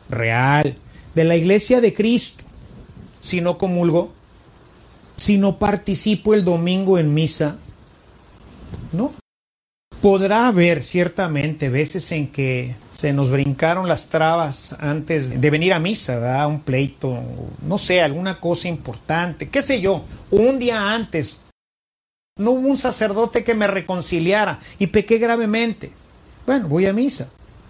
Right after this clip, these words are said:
no comulgo, pero ahí estoy, orando. Hay gente que por situaciones de su estado de vida, que están casados en segundas nupcias, no pueden acercarse, tienen ahí un impedimento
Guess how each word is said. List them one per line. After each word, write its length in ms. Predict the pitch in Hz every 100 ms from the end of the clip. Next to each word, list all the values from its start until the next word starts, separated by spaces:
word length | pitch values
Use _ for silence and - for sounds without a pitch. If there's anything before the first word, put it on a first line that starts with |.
| - -
no 180 | 143 143
comulgo, 460 | 190 185 240 220 - _ - -
pero 200 | 185 175
ahí 200 | 160 185
estoy, 600 | 247 - 196 233 269 151 - - - - - - - _ _ - - -
orando. 560 | 165 156 190 220 139 - - - -
Hay 160 | 226
gente 720 | 247 - 269 247 208 165 156 - _ - - -
que 140 | 170
por 180 | 143 156
situaciones 920 | - 139 147 127 165 170 185 208 -
de 100 | 151
su 180 | 139 147
estado 420 | 131 - 147 165
de 140 | 180 180
vida, 420 | 190 175 165 175 -
que 80 |
están 180 | - 127
casados 520 | 123 127 - 131 131
en 80 | 135
segundas 520 | - 127 123 143 151
nupcias, 640 | 151 170 160 139 131 - - - - - - - _ _ _ _ _ 147
no 180 | 156
pueden 240 | 175 175 185
acercarse, 640 | 175 170 - 185 196 151
tienen 320 | 131 147 156
ahí 100 | 156
un 100 | 165
impedimento 920 | 170 160 175 151 151 175 175 165 113